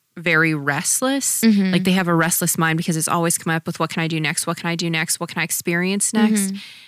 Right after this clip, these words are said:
Speaker 1: Um, and so you become undisciplined. And that's where that gluttony comes in, is because you just try to fill up, fill up, fill up, fill up with everything.
Speaker 2: Yeah.
Speaker 1: But you're not disciplined in it. Um, and it, the, uh,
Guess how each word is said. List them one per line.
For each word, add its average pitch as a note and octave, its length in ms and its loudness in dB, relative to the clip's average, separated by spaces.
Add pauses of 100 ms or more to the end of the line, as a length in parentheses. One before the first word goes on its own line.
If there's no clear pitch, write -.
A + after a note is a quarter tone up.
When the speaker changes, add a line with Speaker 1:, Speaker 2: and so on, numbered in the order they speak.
(200)
Speaker 1:
Um, E3+ 320 2
and D3+ 140 2
so - 120 2
you F3 60 0
become E3 300 -4
undisciplined. D#3+ 680 -2
And E3 140 -2
that's E3 200 0
where E3 100 0
that D3+ 200 -4
gluttony E3 340 -2
comes F#3+ 240 0
in, G3 80 2
is F#3 120 2
because E3+ 180 -2
you E3 80 -2
just E3 160 0
try D#3 140 -2
to D3 60 -4
fill E3+ 200 -4
up, - 160 -6
fill F3 140 -2
up, - 160 -4
fill D#3+ 180 -4
up, - 160 -10
fill E3 140 0
up - 200 -10
with E3+ 200 -6 (140)
everything. D#3+ 520 -6
Speaker 2:
Yeah. G3+ 400 2 (160)
Speaker 1:
But D#3+ 120 0
you're F#3 100 4
not E3+ 220 2 (120)
disciplined - 720 -2
in - 220 -8
it. - 360 -10 (520)
Um, D#3 560 0 (480)
and F#3+ 180 6
it, G3 180 2
the, E3 460 2 (100)
uh, E3 480 -2